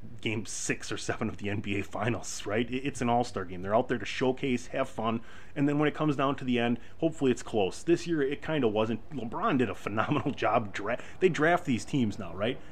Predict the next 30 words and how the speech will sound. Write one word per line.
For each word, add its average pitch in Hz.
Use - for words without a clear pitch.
Everybody 202
gets 185
selected 139
to 131
the 123
All-Star 113
Game, 107
then 104
they 117
pick -
a 107
captain. 104
Obviously, 117
LeBron 101
makes 95
tons 104
of 95
sense. 101
This 117
year, 113
it 104
was 101
Kevin 107
Durant 98
on 101
the 95
other 95
side. 101
I 139
mean, 127